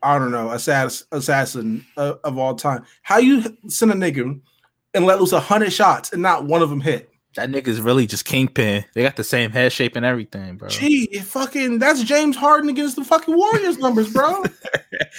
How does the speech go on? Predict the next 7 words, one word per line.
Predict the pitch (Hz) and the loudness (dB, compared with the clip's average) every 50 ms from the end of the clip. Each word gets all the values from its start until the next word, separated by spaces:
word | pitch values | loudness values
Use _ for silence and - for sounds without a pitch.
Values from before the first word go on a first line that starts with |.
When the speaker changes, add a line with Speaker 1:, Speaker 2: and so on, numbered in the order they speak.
| - - - - | -12 -6 2 6
Speaker 1:
Oh | - 381 190 | 6 8 8
for | 170 | 8
Speaker 2:
Twenty-seven | 151 - - - - 175 156 - 156 - 151 | 6 6 4 4 2 2 2 2 0 -4 -4
mixed | 156 - - - 370 359 | -4 -4 -4 -4 -6 -8
Speaker 1:
seven. | 294 226 | -6 -4
Speaker 2:
three. | 175 170 175 170 170 170 180 180 190 202 208 _ _ _ _ _ _ _ _ _ _ | -4 -4 -4 -4 -6 -10 -12 -12 -14 -16 -20 _ _ _ _ _ _ _ _ _ _
<laughs> | 202 190 | -4 -4